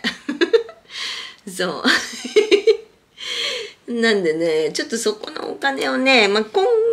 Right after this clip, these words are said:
月余った残しための分と、前月から繰り越されてるね、現金残しためが、まあ、九万五千円ぐらいあるから、そこをちょっとディズニーに使ってもいいかななんて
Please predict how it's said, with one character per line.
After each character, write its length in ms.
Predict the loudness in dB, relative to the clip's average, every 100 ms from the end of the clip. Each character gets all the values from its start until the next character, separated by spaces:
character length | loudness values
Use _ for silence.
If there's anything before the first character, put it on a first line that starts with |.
| 4
月 340 | 4 2 0 2 2 0
余 180 | -2 -4
っ 20 | -6 _
た 440 | -2 2 4 4 4
残 340 | 2 0 -2
し 160 | -4 -2
た 120 | -2
め 140 | -2
の 120 | -6 -6
分 300 | -2 -4 -2
と、 500 | 2 4 6 4 2
前 180 | 0 0
月 220 | 0 -2
か 100 | -6
ら 100 | -4
繰 120 | -2
り 60 | -4
越 160 | -2 -4
さ 140 | -2
れ 100 | -2
て 160 | -2 -4
る 100 | -2
ね、 140 | 0
現 200 | 2 0
金 160 | -2 -4
残 260 | -4 -4 -8
し 60 |
た 160 | -8 -8
め 160 | -6
が、 180 | -4 -6 -6 -14 -12
ま 40 |
あ、 20 |
九 180 | -8 -8
万 160 | -4 -2
五 140 | -2
千 160 | 0 0
円 80 | 0
ぐ 80 |
ら 80 | 0
い 20 | -2
あ 20 |
る 100 | -4
か 140 | -4
ら、 240 | -2 -2 -4
そ 120 | -8
こ 140 | -8
を 80 | -6
ち 100 | -4
ょ 40 |
っ 20 | -2
と 140 | -2
デ 160 | 0 -4
ィ 20 |
ズ 100 | -4
ニ 140 | -4
ー 60 | -4
に 140 | -8
使 180 | -12 -14
っ 60 | -14
て 160 | -10
も 140 | -8 -6
い 100 | -6
い 60 | -8
か 120 | -12
な 180 | -12 -14
な 100 | -16
ん 40 |
て 140 | -20